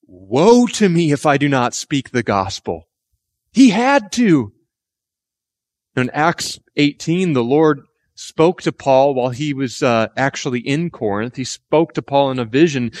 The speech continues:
saying, "Do not be afraid, but go on speaking and do not be silent." You know, in a more contemporary example, I, I think of Martin Luther at the Diet of Worms. There he's standing before them. And what does he tell them? He says,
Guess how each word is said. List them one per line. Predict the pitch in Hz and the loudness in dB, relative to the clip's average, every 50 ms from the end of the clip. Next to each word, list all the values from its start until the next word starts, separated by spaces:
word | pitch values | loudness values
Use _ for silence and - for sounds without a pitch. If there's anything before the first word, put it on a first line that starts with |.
| - - | -18 -16
saying, | - - 156 147 135 123 117 - - - 143 - _ | -10 -4 -2 0 0 -2 -4 -6 -12 -20 -20 -20 _
"Do | 95 - 120 139 | -12 -6 -2 0
not | 151 156 165 165 - | 0 0 0 0 -2
be | 170 170 | 0 -2
afraid, | 160 - - - 120 101 95 92 90 90 - - _ _ _ _ _ _ - | -2 -2 -2 -4 -2 -2 -2 -2 -4 -8 -12 -16 _ _ _ _ _ _ -8
but | 127 - _ | -8 -8 _
go | - 127 120 135 | -2 0 0 2
on | 131 123 120 123 127 | 2 2 0 -2 -4
speaking | - - - - - - 135 127 - - 101 82 82 78 76 _ _ _ _ _ _ | -6 -10 -12 -10 -6 -6 -6 -4 -6 -8 -10 -10 -10 -16 -20 _ _ _ _ _ _
and | - 104 95 87 | -14 -14 -14 -10
do | - 123 117 117 120 117 113 | -8 -4 -4 -2 -2 -4 -6
not | 117 110 101 98 95 - - _ - | -6 -6 -6 -4 -6 -6 -10 _ -12
be | - 98 90 82 - | -10 -10 -10 -12 -16
silent." | - - - - 92 92 185 180 165 - 156 165 - _ _ _ _ _ _ _ _ _ _ _ _ _ _ _ _ _ _ _ _ _ _ _ _ _ - | -18 -12 -6 -4 -4 -2 -4 -6 -8 -10 -16 -20 -20 _ _ _ _ _ _ _ _ _ _ _ _ _ _ _ _ _ _ _ _ _ _ _ _ _ -10
You | 110 113 | -4 -4
know, | 117 117 | -2 -2
in | 110 | -2
a | 107 | -2
more | 110 113 117 117 117 110 98 _ _ _ _ _ _ _ _ _ _ - | -2 0 0 0 0 -2 -6 _ _ _ _ _ _ _ _ _ _ -10
contemporary | 143 127 - - 131 123 123 135 120 117 113 110 | -8 -6 -2 -2 -2 -2 -2 -2 -2 0 0 -2
example, | 110 107 107 101 113 113 113 110 - 120 110 | -2 -4 -6 -4 -2 -2 -2 -2 -4 -2 -2
I, | 107 101 107 - | 0 0 0 -2
I | 120 | -4
think | 113 - 135 123 123 | -6 -6 -6 -6 -6
of | 107 92 | -6 -4
Martin | 107 117 120 123 131 - 123 117 117 | -2 -2 0 0 0 -2 -4 -4 -2
Luther | 127 135 131 131 - 151 139 135 143 - | -2 -2 -2 -2 -2 -2 0 0 0 -2
at | 117 110 | -4 -6
the | - 117 | -8 -6
Diet | 107 - 113 110 117 123 123 113 | -4 -2 0 0 2 0 0 -2
of | 110 101 101 - | -4 -6 -8 -8
Worms. | 120 120 117 120 131 139 135 117 - | -6 -6 -4 -4 -4 -6 -8 -6 -4
There | 123 120 117 | -2 -2 -2
he's | 117 117 113 - - | -2 -4 -6 -8 -8
standing | - - 120 120 123 127 131 | -6 -6 -4 -4 -4 -6 -6
before | 127 117 - - 123 123 131 139 | -6 -8 -6 -4 -2 0 0 0
them. | 139 135 | 0 -2
And | 117 120 | -2 -2
what | 127 156 | -2 -2
does | 156 170 | -2 -4
he | 185 175 | -8 -6
tell | 135 - 151 165 160 | -2 2 2 2 2
them? | 135 110 110 | 0 -2 -4
He | 127 123 | -6 -6
says, | - - 127 120 113 - | -2 0 0 0 -2 -4